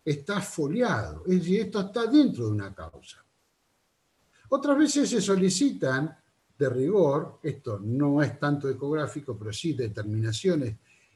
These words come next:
innumerables determinaciones. Este es un, un colega de que hasta hace poco tiempo estaba muy bien y ahora está en la sombra. Bueno, ahora está escarcelado, ¿eh? Este, pero fíjense que estamos hablando de un hombre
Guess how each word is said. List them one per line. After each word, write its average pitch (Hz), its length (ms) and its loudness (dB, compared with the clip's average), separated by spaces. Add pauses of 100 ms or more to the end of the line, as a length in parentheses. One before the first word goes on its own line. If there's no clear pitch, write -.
(160)
innumerables 294 920 6
determinaciones. 123 800 -2
Este 254 180 -2
es 254 60 2
un, 226 300 -2 (300)
un 202 160 -6
colega 180 880 2
de 190 120 0
que 196 100 0
hasta 185 240 -2
hace 185 180 -2
poco 220 340 -2
tiempo 190 320 -2
estaba 196 240 0
muy 240 240 2
bien 196 380 2 (180)
y 180 60 0
ahora 208 180 2
está 208 140 -4
en 190 80 2
la 156 80 0
sombra. 110 760 -4
Bueno, 160 200 -6
ahora 214 100 -6
está 214 120 -10
escarcelado, 110 840 -8
¿eh? 233 200 -6 (240)
Este, 135 680 -2
pero 190 120 0
fíjense 262 600 -2
que 175 60 -2
estamos 208 280 -2
hablando 196 300 0
de 175 80 4
un 240 140 0
hombre 185 420 0